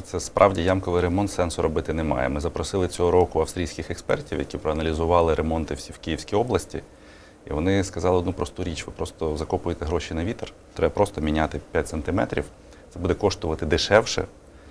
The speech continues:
ніж той ямковий ремонт, який ми робимо, тому що ці п'ять сантиметрів протримуються п'ять-сім років,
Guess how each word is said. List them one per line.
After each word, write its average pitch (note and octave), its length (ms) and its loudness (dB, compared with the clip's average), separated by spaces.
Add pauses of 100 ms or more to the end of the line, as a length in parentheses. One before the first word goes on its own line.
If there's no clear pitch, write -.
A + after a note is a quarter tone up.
(260)
ніж - 120 -8
той E2 160 2
ямковий E2 400 4
ремонт, D#2+ 280 0
який - 200 -4
ми D#2 100 0
робимо, E2+ 380 2
тому C2+ 220 -4
що C#2+ 360 0
ці - 100 -12
п'ять D2 180 -2
сантиметрів D#2 500 -2
протримуються C#2+ 640 -2
п'ять-сім - 360 -4
років, - 280 0